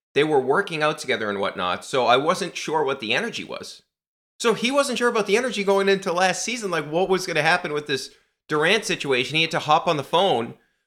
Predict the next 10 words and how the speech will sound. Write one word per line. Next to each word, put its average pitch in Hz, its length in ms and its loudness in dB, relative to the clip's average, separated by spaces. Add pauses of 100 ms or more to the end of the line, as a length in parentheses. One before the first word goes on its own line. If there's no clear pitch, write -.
with 147 140 -2
Jason 151 360 -2
Tatum 156 280 2
and 127 100 -2
Brad 135 280 4
Stevens, 110 480 -2
right? 127 340 2 (400)
And 175 100 2
he 196 100 2
literally, 165 720 0